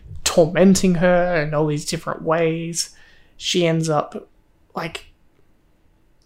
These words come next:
a lot of the people that supported her end up leaving her.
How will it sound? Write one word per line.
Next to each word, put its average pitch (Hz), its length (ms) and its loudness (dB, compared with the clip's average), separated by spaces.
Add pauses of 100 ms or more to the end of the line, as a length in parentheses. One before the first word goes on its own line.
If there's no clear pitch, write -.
(760)
a 180 80 2
lot 185 260 6
of 175 120 6
the 175 60 0
people 175 240 -2
that 165 140 0
supported 165 440 2
her 170 100 4
end 156 300 -2
up 151 180 -6
leaving 170 360 -2
her. 165 440 -2